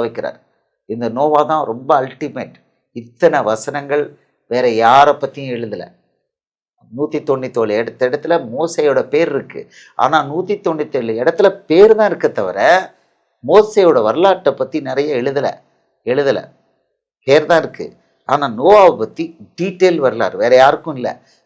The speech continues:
வேற யாருக்கும் பைபிள்ல உள்ள யாரோட வரலாறும் இவ்வளவுத்துக்கு கொடுக்கப்படல. நோவாவுடைய வரலாறு தான் கொடுக்கப்பட்டிருக்கு. காரணம் உங்களை ஏமாத்தணும், உங்களை பயமுறுத்தணும், உங்களை பயமுறுத்தணும்னு கொடுத்துருக்காரு. அது நான் உங்களுக்கு ஏற்கனவே காமிச்சேன். நாலு சூறாக்கள்ல,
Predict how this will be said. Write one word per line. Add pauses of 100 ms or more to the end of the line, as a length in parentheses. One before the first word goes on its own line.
(160)
வேற
யாருக்கும்
பைபிள்ல
உள்ள
யாரோட (100)
வரலாறும் (400)
இவ்வளவுத்துக்கு
கொடுக்கப்படல. (180)
நோவாவுடைய
வரலாறு
தான்
கொடுக்கப்பட்டிருக்கு. (520)
காரணம் (720)
உங்களை (140)
ஏமாத்தணும்,
உங்களை (120)
பயமுறுத்தணும், (480)
உங்களை
பயமுறுத்தணும்னு
கொடுத்துருக்காரு. (360)
அது
நான்
உங்களுக்கு
ஏற்கனவே (100)
காமிச்சேன்.
நாலு (140)
சூறாக்கள்ல,